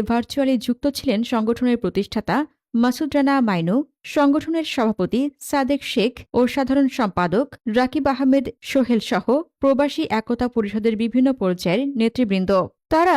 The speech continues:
দেশনেত্রী বেগম খালেদা জিয়ার সুস্থতা কামনা করেন এবং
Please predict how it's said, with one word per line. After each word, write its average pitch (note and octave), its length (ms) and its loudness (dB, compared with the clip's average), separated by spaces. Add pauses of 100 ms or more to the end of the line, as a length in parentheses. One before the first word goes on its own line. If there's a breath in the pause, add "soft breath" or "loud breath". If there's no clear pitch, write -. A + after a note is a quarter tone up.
দেশনেত্রী C#4+ 580 0
বেগম A#3 340 2
খালেদা B3+ 420 0
জিয়ার C4 260 0
সুস্থতা C4 520 -4
কামনা F#3+ 340 0
করেন F#3+ 320 2
এবং B3+ 200 2